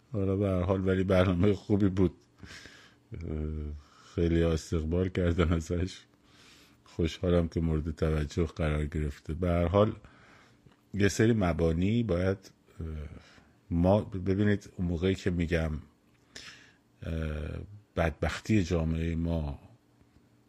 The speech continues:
در حوزه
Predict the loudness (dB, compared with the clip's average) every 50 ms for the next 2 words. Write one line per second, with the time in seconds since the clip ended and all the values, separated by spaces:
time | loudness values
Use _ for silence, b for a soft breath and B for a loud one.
0 | _ _ _ _ _ _ _ _ _ _ _ _ _ _ _ _ _ _ _ _
1 | _ _ _ _ _ 0 2 2 2 2 2 2 2 2 2 0 2 2 2 2
2 | 2 0 -2